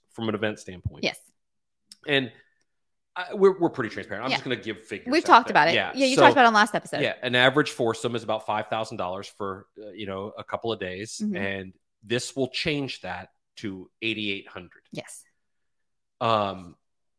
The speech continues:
Speaker 1: my question to the group following or watching, and even on the forum in general that
Speaker 2: Yeah.
Speaker 1: aren't paying attention to this, would you still want to do an event at one of those places if your cost going into it doubled? Meaning we're still
Speaker 2: Yeah.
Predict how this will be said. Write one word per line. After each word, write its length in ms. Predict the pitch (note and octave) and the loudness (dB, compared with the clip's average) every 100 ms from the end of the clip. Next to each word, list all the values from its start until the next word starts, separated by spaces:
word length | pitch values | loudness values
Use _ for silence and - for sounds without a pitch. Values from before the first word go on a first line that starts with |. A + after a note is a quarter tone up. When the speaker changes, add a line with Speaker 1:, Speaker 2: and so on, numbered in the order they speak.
| _ _ _ _ _ _ _ _ _ _ _ _ _ | _ _ _ _ _ _ _ _ _ _ _ _ _
Speaker 1:
my 320 | F3+ D#3 E3+ G#3+ | -4 2 4 4
question 760 | - F3+ D#3 - - C3 B2+ | 2 0 0 -2 -2 -2 -4
to 320 | - C3 A#2 | -4 -4 -2
the 120 | G#2+ A2 | -4 -6
group 520 | G2+ B2 C3 - - | 0 0 0 -2 -10
following 600 | - A#2 A2+ G#2 G2+ B2+ | -2 0 2 0 -2 -4
or 60 | A2+ | -4
watching, 600 | G2 G2+ G2+ A#2 A2 A#2+ | -2 -2 -2 -6 -6 -6
and 160 | A2 | -4
even 200 | A#2 A#2 | -4 -2
on 180 | A2+ A#2+ | 0 0
the 60 | A2+ | -2
forum 400 | - B2 A#2 A2+ | -2 0 2 0
in 140 | G#2+ | -6
general 380 | A2 A2+ G#2 A2 | -6 -4 -4 -4
that 140 | A2 - | -4 -2
Speaker 2:
Yeah. 100 | D3+ D3 | -2 0
Speaker 1:
aren't 220 | C#3 - | 0 0
paying 220 | A2+ G#2 | -4 -6
attention 380 | G2 G2+ F2+ F#2 | -6 -12 -12 -14
to 40 | |
this, 340 | F#2+ G#2+ - - _ _ _ _ _ _ _ _ | -12 -12 -12 -18 _ _ _ _ _ _ _ _
would 240 | A#2+ C3 | 4 4
you 160 | C3 F#3 | 2 0
still 340 | G#3 - G#3 F#3 | 0 2 4 4
want 300 | C#3+ C#3 - | 2 -2 -6
to 100 | B2 | -14
do 400 | G2 A2+ A#2 C3 | -8 -6 -4 -6
an 120 | A#2 | -8
event 400 | A2 G#2 G2+ - | -6 -8 -8 -12
at 100 | A#2 | -12
one 160 | G2 | -8
of 140 | G#2 G#2 | -8 -6
those 180 | B2 B2 | -8 -6
places 460 | - F#2 - G2 | -10 -10 -10 -12
if 200 | - A2 | -10 -12
your 360 | G2+ A2 C3 D3 | -2 2 4 2
cost 480 | - C#3 B2+ - - | 2 0 0 -4 -2
going 260 | A2 G#2+ | 0 0
into 320 | G#2 G2+ G#2 | -2 -4 -6
it 140 | G2+ - | -6 -4
doubled? 400 | F#2+ - - _ _ _ _ _ | -8 -8 -16 _ _ _ _ _
Meaning 300 | A2 G#2+ G#2+ | -4 -2 2
we're 120 | A#2+ | 2
still 120 | F3+ | 4
Speaker 2:
Yeah. 40 | G#3+ | 2